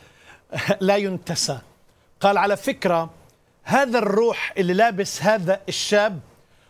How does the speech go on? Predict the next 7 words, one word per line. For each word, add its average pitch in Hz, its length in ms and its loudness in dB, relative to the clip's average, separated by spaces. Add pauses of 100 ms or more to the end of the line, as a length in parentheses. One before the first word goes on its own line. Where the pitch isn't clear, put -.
هو 196 200 2
جن 226 600 -2
نصراني، 196 760 0 (640)
لو 151 120 2
كان 240 320 0
جن 262 480 0
مسلم 240 440 -2